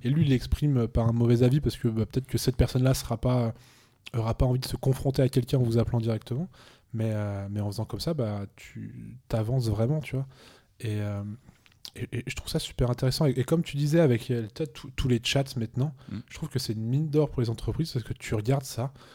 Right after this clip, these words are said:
Speaker 1: Tu, chaque mois, tu fais la liste des, des cent questions ou des dix questions
Speaker 2: Qui
Speaker 1: les plus
Speaker 2: reviennent,
Speaker 1: posées.
Speaker 2: mm.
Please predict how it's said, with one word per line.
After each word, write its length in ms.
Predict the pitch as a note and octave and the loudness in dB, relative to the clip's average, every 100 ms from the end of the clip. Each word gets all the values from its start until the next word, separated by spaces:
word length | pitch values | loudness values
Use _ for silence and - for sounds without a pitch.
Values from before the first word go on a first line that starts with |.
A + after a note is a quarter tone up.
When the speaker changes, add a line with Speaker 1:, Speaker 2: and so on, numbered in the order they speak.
| - | -20
Speaker 1:
Tu, 160 | - A#2+ B2+ | -12 -8 -2
chaque 300 | - E3 - | 2 2 2
mois, 220 | D3+ D#3+ | 4 4
tu 100 | D#3+ | 2
fais 140 | - B2 | 2 4
la 100 | B2 | 4
liste 300 | C#3+ - B2+ | 2 2 0
des, 360 | A#2 A#2 A2+ | 2 2 0
des 140 | A2 A2+ | 0 -2
cent 200 | - C#3 | 0 0
questions 380 | C#3 C3+ D3+ | 0 0 2
ou 80 | C#3 | 2
des 100 | B2 | 2
dix 140 | A#2+ C#3 | 0 2
questions 340 | C3+ C3 D3 | 2 4 4
Speaker 2:
Qui 60 | B2 | 4
Speaker 1:
les 60 | |
plus 120 | - | 4
Speaker 2:
reviennent, 160 | - B2+ | 4 4
Speaker 1:
posées. 200 | A#2+ | 6
Speaker 2:
mm. 60 | D3 | 4